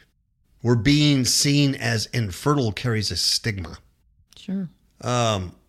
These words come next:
Speaker 1: language barriers can reduce awareness. And so what, what they're trying to do is make you all aware that this is something that happens. So if you have a little problem, you do have a choice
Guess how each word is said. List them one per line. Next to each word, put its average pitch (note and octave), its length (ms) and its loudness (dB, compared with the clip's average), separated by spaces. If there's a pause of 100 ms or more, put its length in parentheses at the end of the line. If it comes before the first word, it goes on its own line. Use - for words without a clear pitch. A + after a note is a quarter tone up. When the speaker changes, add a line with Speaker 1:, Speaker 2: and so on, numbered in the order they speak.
Speaker 1:
language A#2+ 480 0
barriers A#2+ 380 4
can A#2 140 -2
reduce A2 340 0
awareness. A2 920 0
And A#2 220 -6
so E3+ 160 0
what, E3+ 320 -2
what F#3+ 180 0
they're F#3 80 -2
trying E3+ 220 -2
to D3+ 80 -4
do C#3+ 80 -2
is C3 100 -2
make B2+ 160 -2
you C3+ 80 -10
all D3+ 140 2
aware C#3 280 4
that B2 220 -2
this C#3+ 220 -4
is D3 120 -4
something C#3 300 -6
that C3+ 80 -6
happens. B2 360 -2
So A#2+ 60 -2
if G#2 60 -4
you A2 80 0
have B2+ 140 -2
a - 20 -2
little D#3+ 180 -4
problem, B2+ 540 -4 (140)
you G#2+ 120 -6
do A2 260 0
have C#3 160 2
a G3+ 40 -6
choice F#3 880 2